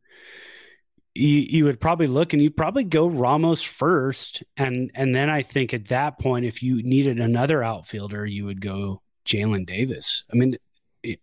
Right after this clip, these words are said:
you know, and Mc-, McCarthy, uh, is an outfielder with the Giants as well,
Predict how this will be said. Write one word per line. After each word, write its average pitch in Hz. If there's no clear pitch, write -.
you -
know, 90
and 139
Mc-, 135
McCarthy, 151
uh, 120
is 120
an 123
outfielder 123
with 110
the 113
Giants 113
as 95
well, 117